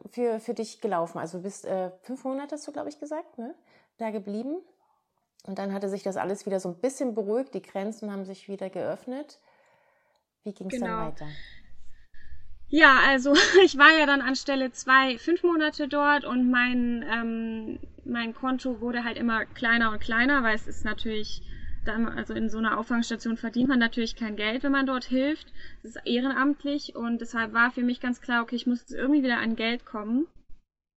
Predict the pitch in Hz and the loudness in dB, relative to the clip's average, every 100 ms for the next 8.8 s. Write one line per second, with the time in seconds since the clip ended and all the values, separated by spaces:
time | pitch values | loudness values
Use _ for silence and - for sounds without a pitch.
0 | - - 233 226 226 - - - - - | -20 -6 -2 0 -2 -6 -18 -18 -14 -2
1 | 277 269 247 247 247 247 254 233 233 - | 2 4 4 4 4 4 2 0 -2 -2
2 | - 233 226 233 233 - 233 220 214 226 | 0 2 2 6 6 8 6 2 2 0
3 | 220 208 208 202 220 208 214 202 202 - | 0 -2 -4 -6 -6 -4 -6 -4 -4 0
4 | 214 220 247 - - - - - - - | 2 2 2 -2 -10 -10 -10 -8 -6 0
5 | 233 226 247 247 240 240 247 247 240 240 | 2 2 2 4 6 6 4 4 4 6
6 | 233 233 233 254 240 226 - 233 226 233 | 4 4 2 4 4 4 0 0 2 4
7 | 240 233 - - - 226 226 233 233 220 | 6 6 6 4 4 4 -2 -2 -2 0
8 | - - 220 220 214 208 208 214 | -2 0 0 0 -2 -4 -6 -8